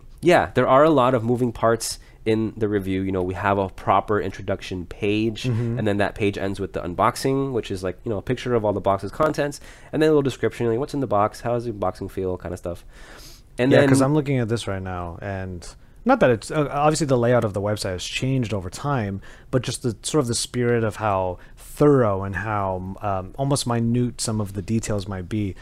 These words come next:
Speaker 2: I mean, I'm looking at, look at, remember this? The Sony Ericsson W eight fifty. This was, like, my first like, my first love as a smartphone user, or not smartphone user, but, like, a mobile user. Oh, man, I remember this thing. And I'm looking through it, and if you go to the specification page,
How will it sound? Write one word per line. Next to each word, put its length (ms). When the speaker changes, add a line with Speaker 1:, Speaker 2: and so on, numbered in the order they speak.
Speaker 2:
I 40
mean, 100
I'm 100
looking 300
at, 160
look 140
at, 120
remember 240
this? 360
The 80
Sony 340
Ericsson 380
W 340
eight 180
fifty. 580
This 160
was, 120
like, 200
my 100
first 680
like, 280
my 180
first 360
love 340
as 140
a 40
smartphone 540
user, 460
or 140
not 160
smartphone 340
user, 180
but, 120
like, 140
a 40
mobile 320
user. 400
Oh, 180
man, 220
I 20
remember 260
this 180
thing. 240
And 100
I'm 60
looking 160
through 160
it, 100
and 160
if 180
you 60
go 100
to 40
the 60
specification 680
page, 440